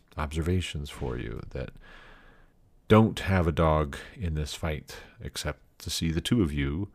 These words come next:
be happy and healthy and productive, and to honor God with your bodies, with your minds, with your mouths, speaking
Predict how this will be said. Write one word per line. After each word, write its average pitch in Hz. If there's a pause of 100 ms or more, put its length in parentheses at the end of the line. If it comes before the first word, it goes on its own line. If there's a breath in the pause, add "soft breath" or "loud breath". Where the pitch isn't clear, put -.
(640 soft breath)
be 85
happy 90
and 71
healthy 78 (160)
and -
productive, 71
and 76
to -
honor 76
God 69 (420 soft breath)
with 78
your 76
bodies, 76
with 78
your 76
minds, 69
with 73
your 71
mouths, 69 (760 soft breath)
speaking 87